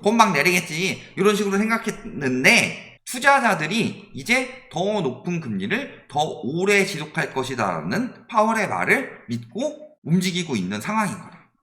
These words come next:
왜냐하면 계속 고금리 장기화에 대해서 이야기를 했고, 그래서 이게 장기화가 되는데 미국은 한 차례 더 올린다고 그랬어요. 격차는 굉장히 커졌죠. 미국에서 내년에 두 차례 내린다고 했어요.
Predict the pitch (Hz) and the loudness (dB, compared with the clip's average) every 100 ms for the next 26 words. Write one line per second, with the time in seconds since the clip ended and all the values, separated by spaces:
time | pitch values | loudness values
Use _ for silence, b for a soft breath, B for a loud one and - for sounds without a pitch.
0 | - 165 190 220 320 - - - _ - | -2 4 4 4 -2 -8 -20 -20 _ 2
1 | 208 240 302 - - 165 170 175 160 117 | 6 6 2 -10 -10 -6 -4 -4 -4 -4
2 | 117 131 123 117 95 98 98 90 92 92 | -2 0 -2 -2 -6 -6 -6 -6 -6 -6
3 | 101 143 - 160 - - _ _ 135 143 | -6 -8 -6 -8 -8 -18 _ _ 0 2
4 | 254 - - - 160 170 185 165 180 196 | 2 0 -12 -18 -4 2 4 4 0 2
5 | 190 180 151 151 208 262 - - 175 185 | 2 0 -2 0 0 0 -4 -6 -4 -2
6 | 185 220 247 269 226 120 113 139 127 92 | -2 -2 -6 -6 -4 -2 -4 -2 -4 -4
7 | 95 139 220 - - - - 160 196 160 | -6 -4 -4 -6 -20 -12 -6 -4 -2 -2
8 | 120 120 117 117 196 165 - - _ - | -4 -2 -4 -4 -10 -12 -16 -20 _ -2
9 | 208 240 233 233 196 - - 156 185 170 | -2 0 -2 0 -2 -4 -2 -2 0 -2
10 | - - 175 151 101 101 226 - 95 - | -6 -6 -4 -2 -2 -2 -2 -2 -4 -6
11 | 190 | -8